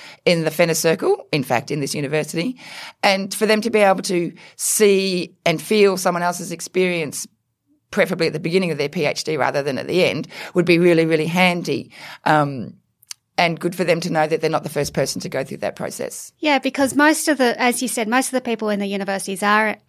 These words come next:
Speaker 2: are non-Indigenous. Most of the people in Indigenous studies and working with Indigenous communities are non-Indigenous. And so once you,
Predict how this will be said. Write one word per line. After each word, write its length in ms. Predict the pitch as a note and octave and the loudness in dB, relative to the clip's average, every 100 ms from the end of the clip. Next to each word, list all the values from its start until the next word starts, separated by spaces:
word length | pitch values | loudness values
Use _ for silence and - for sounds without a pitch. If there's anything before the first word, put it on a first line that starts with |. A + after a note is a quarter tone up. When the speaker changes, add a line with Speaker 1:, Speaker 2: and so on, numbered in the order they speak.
| - | 0
Speaker 2:
are 300 | G#3+ A3 A3+ | 4 4 4
non-Indigenous. 720 | G#3+ G3+ F#3+ F#3+ F#3 G3+ - | 0 -2 -2 -6 -4 -4 -2
Most 180 | A#3 A#3+ | -2 0
of 60 | |
the 60 | A3 | 0
people 260 | A3 G3 | 0 0
in 580 | F#3+ - G3+ G3 G3 G3 - | 0 0 -2 0 0 -2 -2
Indigenous 460 | F#3+ G3+ F#3+ F#3+ | 0 0 0 -4
studies 400 | - G3 G3 G3 | -2 0 0 0
and 220 | G3 F3+ | 0 0
working 240 | F#3+ F#3+ G3 | 0 -2 -4
with 180 | F3+ F3 | -2 -2
Indigenous 380 | F3 F3+ F#3 | -2 -4 -6
communities 380 | - G3+ F#3+ F3+ - | -4 -4 -2 -4 0
are 300 | G#3 A3 A3 | 2 4 4
non-Indigenous. 800 | G3 E3+ E3+ E3+ E3+ F3 G#3 - | 2 0 -4 -6 -6 -6 -6 -6
And 140 | G#3+ | -4
so 160 | A#3+ A3+ | -2 2
once 320 | C4+ C#4+ D#4 | 2 2 0
you, 260 | C#4 B3+ | 0 0